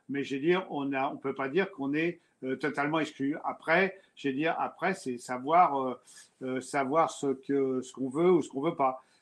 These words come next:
Euh, et surtout, je pense, euh, et je vais peut-être pour conclure insister là-dessus, discutez avec vos patientes de ce qu'elles veulent. Ok ? Qu'elles compr-,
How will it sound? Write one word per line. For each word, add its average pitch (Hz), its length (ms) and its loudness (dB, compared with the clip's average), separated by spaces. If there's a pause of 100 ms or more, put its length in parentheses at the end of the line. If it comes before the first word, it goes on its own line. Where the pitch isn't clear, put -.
(160)
Euh, 127 640 -4 (280)
et 180 140 8
surtout, 190 460 4
je 165 140 2
pense, 165 440 -2 (100)
euh, 143 200 -6 (180)
et 151 200 -2
je 127 140 -8
vais 139 260 -2 (400)
peut-être 143 200 0
pour 139 140 -2
conclure 151 320 0
insister 143 360 -2
là-dessus, 160 460 -2 (800)
discutez 185 920 4
avec 147 460 4
vos 131 200 2
patientes 156 800 -2 (140)
de 127 140 0
ce - 160 -10
qu'elles 175 300 4
veulent. 127 380 0 (960)
Ok ? 131 220 0 (260)
Qu'elles 135 360 0
compr-, - 380 -4